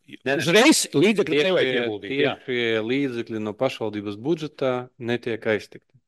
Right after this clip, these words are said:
Speaker 1: Pareizi?
Speaker 2: Jā. Nu,
Speaker 1: Citiem
Speaker 2: papildus netiek ieguldīti. Tie ir,
Speaker 1: Jā, jā.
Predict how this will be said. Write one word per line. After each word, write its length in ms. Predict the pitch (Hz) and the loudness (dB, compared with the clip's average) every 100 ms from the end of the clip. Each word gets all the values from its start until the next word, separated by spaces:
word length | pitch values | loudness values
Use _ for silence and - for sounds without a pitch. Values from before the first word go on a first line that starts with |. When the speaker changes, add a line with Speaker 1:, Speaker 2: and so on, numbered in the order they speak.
| _ | _
Speaker 1:
Pareizi? 380 | - 135 127 - _ | -4 -2 -2 -6 _
Speaker 2:
Jā. 220 | - 175 90 - _ _ _ - | -4 0 0 -4 _ _ _ 2
Nu, 100 | 180 | 4
Speaker 1:
Citiem 280 | 196 131 120 | 6 2 4
Speaker 2:
papildus 480 | 226 214 180 143 160 | 4 8 8 8 4
netiek 280 | 170 147 135 | 4 4 6
ieguldīti. 540 | 139 120 117 110 131 | 4 4 0 -2 -2
Tie 160 | - 160 | 2 2
ir, 80 | 135 123 120 | 4 0 0
Speaker 1:
Jā, 160 | 120 123 | 4 4
jā. 140 | 101 | 4